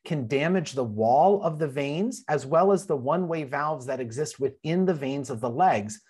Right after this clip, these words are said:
leading to collection of fluid, varicose veins, swelling, achiness, and other symptoms associated with the post-thrombotic syndrome. Similarly, for patients who have a pulmonary embolism,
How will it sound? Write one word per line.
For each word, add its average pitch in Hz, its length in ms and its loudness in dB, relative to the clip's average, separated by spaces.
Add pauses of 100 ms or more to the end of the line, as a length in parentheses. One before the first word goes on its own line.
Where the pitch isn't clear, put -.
(280)
leading 180 440 2
to 147 320 -4
collection 135 640 -4
of 117 140 -8
fluid, 156 640 0 (380)
varicose 160 600 0
veins, 160 580 -2 (120)
swelling, 160 960 0
achiness, 160 640 -2
and 131 120 -6 (120)
other 165 260 4
symptoms 147 480 -6
associated 120 600 -2
with 110 200 -2
the 120 80 -8
post-thrombotic 101 760 -6
syndrome. 110 340 -6 (500)
Similarly, 220 720 4
for 143 180 -2
patients 165 420 -4
who 156 80 -2
have 147 260 -2
a 139 120 2
pulmonary 143 840 0
embolism, 151 760 0